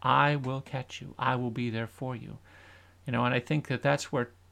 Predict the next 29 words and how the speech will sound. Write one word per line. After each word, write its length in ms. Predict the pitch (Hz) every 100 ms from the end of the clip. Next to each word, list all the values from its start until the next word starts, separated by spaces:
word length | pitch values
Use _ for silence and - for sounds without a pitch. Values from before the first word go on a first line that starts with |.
| - -
trust 520 | - 143 135 - - -
can 380 | - 139 139 123
truly 500 | - 165 202 117 98
exist, 560 | 101 - 101 110 -
and 140 | 160 175
only 460 | 180 240 147 107 - -
truly 320 | - 113 110
exist 380 | 107 127 117 -
in 160 | 139
any 160 | 131 117
sort 260 | - 120
of 80 | 110
healthy 320 | - 123 -
way, 400 | 110 147 190 127 - - - - - -
is 180 | 139 127
in 140 | 127
that 160 | 123 117
space 600 | - 123 107 110 - - - -
where 120 | 127
Christ 420 | - 160 190 -
exists. 580 | 101 - 113 - - - - - - - - - -
You 80 |
know, 80 | 120
where 300 | 110 117 120
we 220 | 113 123
allow 420 | 123 107 123 156 151
ourselves 540 | 135 - 135 127 117
to 100 | -
believe 680 | 120 110 143 202 113 104 -